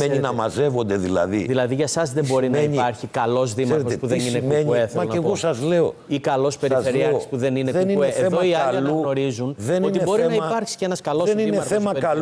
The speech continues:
Speaker 1: περιφερειάρχης που να μην
Speaker 2: χαρακτήρα.
Speaker 1: είναι δικός.
Speaker 2: Δεν είναι θέμα καλού χαρακτήρα, καλού
Speaker 1: Δεν λέω
Speaker 2: ανθρώπου.
Speaker 1: για καλό χαρακτήρα.
Speaker 2: Ο κύριος
Speaker 1: Λέω για
Speaker 2: Γερουλάνος,
Speaker 1: καλός στη
Speaker 2: που
Speaker 1: δουλειά
Speaker 2: τον
Speaker 1: του.
Speaker 2: γνωρίζω προσωπικά,
Speaker 1: Ναι.
Speaker 2: ο κύριος Ηλιόπουλος, που τον γνωρίζω προσωπικά, είναι καλοί άνθρωποι, είναι καλοί χαρακτήρες. Τους εκτιμώ. Όμως υπάρχει πολιτική επιλογή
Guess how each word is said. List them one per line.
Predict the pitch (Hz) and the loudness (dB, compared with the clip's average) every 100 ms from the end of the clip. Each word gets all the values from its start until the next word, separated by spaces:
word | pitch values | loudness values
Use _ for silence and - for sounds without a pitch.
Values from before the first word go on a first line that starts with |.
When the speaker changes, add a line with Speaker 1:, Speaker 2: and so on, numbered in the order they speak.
| 196 | 0
Speaker 1:
περιφερειάρχης | 160 165 147 - | 0 0 0 -2
που | 190 | -2
να | 175 | 0
μην | |
Speaker 2:
χαρακτήρα. | 151 | 0
Speaker 1:
είναι | 220 | 0
δικός. | 143 - 107 95 | -4 -2 -4 -4
Speaker 2:
Δεν | 101 156 190 | -4 -2 0
είναι | 202 147 | 0 0
θέμα | 190 190 180 | -2 -2 -2
καλού | 143 131 165 | -2 0 -2
χαρακτήρα, | - 147 120 - 156 143 | -2 0 0 -2 0 0
καλού | 117 107 143 | 0 0 2
Speaker 1:
Δεν | 147 | 2
λέω | 151 | 2
Speaker 2:
ανθρώπου. | 196 220 | 2 0
Speaker 1:
για | 185 | 0
καλό | 175 135 127 | -2 -2 -2
χαρακτήρα. | 120 107 - 98 123 | -4 -6 -4 -2 -2
Speaker 2:
Ο | |
κύριος | 90 139 175 165 | -2 0 2 2
Speaker 1:
Λέω | 151 | 2
για | - | 0
Speaker 2:
Γερουλάνος, | 120 120 123 | 0 0 0
Speaker 1:
καλός | 127 127 | -2 -2
στη | 175 | 0
Speaker 2:
που | 185 | 0
Speaker 1:
δουλειά | 175 | 0
Speaker 2:
τον | |
Speaker 1:
του. | 113 | -2
Speaker 2:
γνωρίζω | 113 120 139 107 107 | 0 0 0 -2 -2
προσωπικά, | 104 - 95 87 101 98 95 | -4 -6 -6 -4 -2 -2 -2
Speaker 1:
Ναι. | 110 127 - - | -6 -6 -8 -10
Speaker 2:
ο | |
κύριος | 120 151 147 - | -4 0 0 -2
Ηλιόπουλος, | 120 110 123 104 110 92 | -2 0 0 -2 -6 -6
που | |
τον | - 104 | -6 -4
γνωρίζω | 107 113 104 | -2 -2 -6
προσωπικά, | 98 87 90 - 101 | -6 -6 -8 -4 -2
είναι | 143 160 | -2 -4
καλοί | - 123 131 151 | -4 -4 -2 -4
άνθρωποι, | 139 117 87 - | -4 -6 -8 -8
είναι | 131 | -8
καλοί | - 95 120 | -6 -6 -6
χαρακτήρες. | 110 110 87 - 87 65 - | -6 -6 -6 -8 -8 -8 -12
Τους | - | -14
εκτιμώ. | 95 - 113 92 - - - - - - - | -12 -8 -6 -6 -8 -16 -20 -20 -20 -20 -6
Όμως | 185 170 - | -4 -4 -4
υπάρχει | - - 160 - 165 | -10 -4 -6 -6 -8
πολιτική | 139 131 110 107 165 | -4 -4 -4 -8 -4
επιλογή | 165 139 117 104 104 | -4 -4 -4 -4 -4